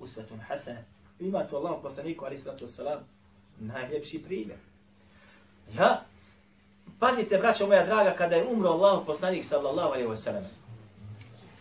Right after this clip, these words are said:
Allahov poslanik, sallallahu alejhi ve sellem, je ukopan kad?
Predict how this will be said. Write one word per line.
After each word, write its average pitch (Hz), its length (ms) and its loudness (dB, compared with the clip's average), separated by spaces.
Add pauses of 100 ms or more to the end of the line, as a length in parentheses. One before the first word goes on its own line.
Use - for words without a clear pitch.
(1040)
Allahov 175 400 8
poslanik, 165 420 2
sallallahu 160 380 8
alejhi 160 140 6
ve 151 60 -4
sellem, 190 160 2
je 190 60 2
ukopan 165 420 0
kad? 180 200 2